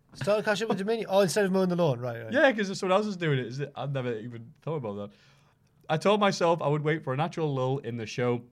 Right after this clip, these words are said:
Speaker 2: and mow the lawn later, but as the show went on, I found there was always something drawing me into the next match. As I wasn't aware of the full card prior to the show, I kept finding out I was genuinely interested in the bookings,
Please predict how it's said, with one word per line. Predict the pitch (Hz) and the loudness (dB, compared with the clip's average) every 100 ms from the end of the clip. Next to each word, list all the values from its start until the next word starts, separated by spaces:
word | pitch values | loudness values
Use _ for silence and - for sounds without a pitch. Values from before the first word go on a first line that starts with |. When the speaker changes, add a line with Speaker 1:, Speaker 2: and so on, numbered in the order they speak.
| - | -12
Speaker 2:
and | 101 98 | -10 -6
mow | 123 135 | -4 -2
the | 110 | -4
lawn | 101 95 | -6 -6
later, | 92 98 95 - _ _ | -8 -6 -8 -10 _ _
but | 92 | -16
as | |
the | 87 | -10
show | - 127 | -4 -2
went | 113 104 | -2 -2
on, | 110 | -2
I | 95 | -4
found | 90 107 104 104 | -6 -6 -6 -8
there | 104 | -10
was | 98 85 | -12 -6
always | 113 127 117 104 | 2 2 2 -4
something | 117 104 90 | -8 -8 -12
drawing | 82 113 110 | -6 -4 -2
me | 107 | -4
into | 107 104 | -6 -8
the | 90 | -12
next | 85 104 - 104 | -6 -6 -6 -6
match. | 90 - - _ _ _ _ _ _ 110 | -6 -8 -18 _ _ _ _ _ _ -6
As | |
I | 110 | -2
wasn't | 120 151 151 | 0 0 0
aware | 135 131 | 2 0
of | |
the | 131 | -2
full | - 135 | -2 -2
card | 127 110 104 | -2 -4 0
prior | 143 135 | 2 2
to | |
the | 104 | -2
show, | - 104 104 | -6 -6 -6
I | 95 | -6
kept | 131 131 | -8 -6
finding | 110 110 | -8 -6
out | 110 - | -8 -8
I | 98 | -12
was | 92 | -10
genuinely | 120 123 110 | -10 -10 -10
interested | 104 110 - 95 | -10 -12 -12 -14
in | |
the | 87 | -12
bookings, | 80 131 135 131 131 | -10 -6 -6 -6 -8